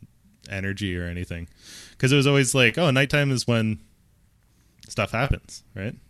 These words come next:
Daytime is just to, you know, get around to the fun stuff at night.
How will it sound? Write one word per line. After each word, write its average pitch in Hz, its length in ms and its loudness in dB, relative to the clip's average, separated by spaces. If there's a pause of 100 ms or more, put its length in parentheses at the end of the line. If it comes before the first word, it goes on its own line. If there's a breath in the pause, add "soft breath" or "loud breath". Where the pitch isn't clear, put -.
Daytime 127 420 4
is 104 100 0
just - 220 -4
to, 98 200 -2 (880 soft breath)
you 98 100 -10
know, 80 140 -12 (920)
get 104 120 -4
around 92 220 -4
to 95 80 -6
the 87 80 -6
fun 92 180 -8
stuff 85 180 -10
at 85 140 -16
night. 92 140 -14